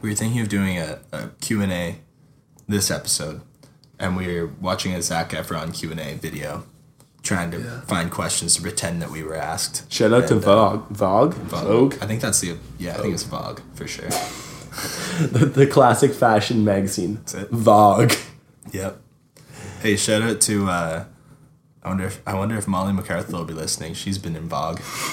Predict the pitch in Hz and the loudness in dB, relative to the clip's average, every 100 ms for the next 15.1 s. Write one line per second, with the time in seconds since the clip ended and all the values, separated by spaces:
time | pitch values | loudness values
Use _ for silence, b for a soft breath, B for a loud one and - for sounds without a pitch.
0 | B B B - - - 104 - _ - | B B B -14 -10 -8 -8 -12 _ -20
1 | - - - - _ _ - - 117 101 | -20 -20 -20 -20 _ _ -20 -8 -6 -4
2 | 107 110 104 - - - - 208 - - | -2 0 0 -2 -6 -8 -4 -4 -4 -6
3 | 123 - 160 190 175 - - _ - - | -8 2 4 6 2 -4 -20 _ -20 -20
4 | - B B 170 175 131 - - 151 110 | -16 B B -8 -8 -8 -4 -2 -2 -2
5 | 107 - - - 123 107 107 110 110 110 | -4 -8 -18 -10 -6 -4 -2 -2 0 -2
6 | 127 - _ _ _ - 113 120 123 120 | -4 -14 _ _ _ -18 -14 -10 -8 -8
7 | - 95 85 127 98 87 - - - - | -10 -12 -10 -8 -8 -8 -10 -14 -10 -8
8 | - - _ _ 113 101 101 113 175 - | -10 -16 _ _ -10 -8 -6 -6 -8 -12
9 | _ _ _ 139 123 - _ - 117 110 | _ _ _ -12 -12 -14 _ -2 2 6
10 | 170 160 117 127 196 - - 110 113 107 | 6 4 2 -2 -2 -4 -4 -4 -4 -6
11 | - 110 107 113 120 113 127 - 117 113 | -4 0 4 4 4 4 2 0 -6 -6
12 | 113 - 127 127 - 113 113 139 214 269 | -10 -12 -8 -8 -8 -4 6 8 8 6
13 | - 151 - 320 160 110 98 98 - - | 6 6 8 8 10 8 8 4 -2 -4
14 | 95 - - - 110 127 - - - - | -4 -2 -4 -2 -2 -2 -4 -4 -2 -4